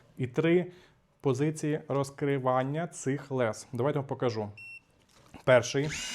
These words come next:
Маленький такий. Другий. Це середній, можна сказати, стандартний. А це просто широчезний, з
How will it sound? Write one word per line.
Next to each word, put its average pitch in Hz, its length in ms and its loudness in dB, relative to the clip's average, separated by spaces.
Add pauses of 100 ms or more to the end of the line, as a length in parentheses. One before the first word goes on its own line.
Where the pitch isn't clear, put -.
(1120)
Маленький 127 500 4
такий. 143 320 -4 (1500)
Другий. 135 440 2 (880)
Це 156 160 2
середній, 143 500 6
можна 147 180 4
сказати, 156 220 2
стандартний. 143 880 8 (1800)
А 123 80 6
це 147 180 4
просто 151 720 8
широчезний, 175 1300 8 (160)
з 135 500 10